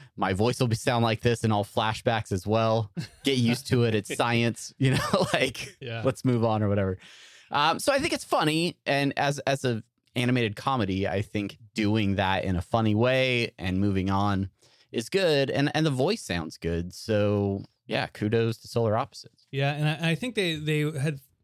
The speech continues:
Speaker 2: uh, there was some fan speculation that maybe that's what they would do for, for Rick and Morty, uh, mo-,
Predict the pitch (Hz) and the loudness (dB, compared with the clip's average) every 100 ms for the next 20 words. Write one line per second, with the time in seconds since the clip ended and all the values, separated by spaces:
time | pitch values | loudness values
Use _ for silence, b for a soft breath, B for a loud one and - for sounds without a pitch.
0 | _ - 143 135 151 151 185 165 143 - | _ -4 0 2 2 2 2 0 -2 -2
1 | 151 151 147 - 147 139 135 135 139 127 | 0 2 0 -2 -4 -2 0 0 0 -2
2 | 120 151 190 254 240 202 196 175 170 143 | 0 2 2 2 -2 -2 -4 -2 0 0
3 | 127 131 - 131 120 135 123 131 120 117 | 0 -2 -2 -6 -6 -4 -4 -4 -2 0
4 | 127 113 107 107 - 123 120 120 | 0 -2 -6 -10 -6 -2 0 0